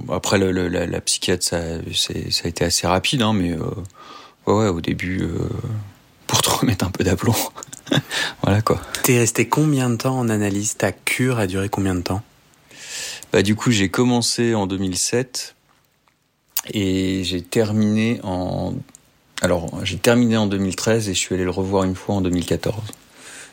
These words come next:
Speaker 2: Donc, ta dernière séance, c'est en deux mille quatorze ?
Speaker 1: Ouais, si on peut dire ça comme ça.
Speaker 2: Euh, ok, ben, on, on verra ça. Euh, tu m-, peux me dire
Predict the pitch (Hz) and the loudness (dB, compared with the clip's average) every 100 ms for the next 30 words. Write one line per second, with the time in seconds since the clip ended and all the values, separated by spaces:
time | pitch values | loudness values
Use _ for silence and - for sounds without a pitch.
0 | _ _ _ - 113 101 104 92 107 113 | _ _ _ 0 2 2 2 2 2 2
1 | 120 - 113 131 - 104 101 98 - 92 | 0 0 0 0 -2 0 0 -2 -2 -4
2 | 92 - - - - - - - - _ | -4 -10 -16 -12 -10 -8 -10 -12 -16 _
3 | 156 - - - - - 90 - - 92 | -14 -14 -20 -20 -4 2 4 2 0 -2
4 | 90 90 90 101 90 90 - - - - | -2 -2 0 0 0 -2 -2 -8 -18 -20
5 | _ _ _ _ _ _ - - - - | _ _ _ _ _ _ -20 -20 -18 -18
6 | - - 110 95 90 98 - 110 92 87 | -16 0 2 4 2 0 0 0 0 0
7 | 92 - 98 95 90 90 - 120 - - | 0 2 2 4 2 0 0 -2 -2 -10
8 | - - 117 107 107 - 135 120 117 113 | -12 -2 2 2 0 0 2 4 2 2
9 | 160 170 151 120 104 104 127 143 160 165 | 2 2 2 2 0 -2 0 0 2 2
10 | 165 165 | 0 -2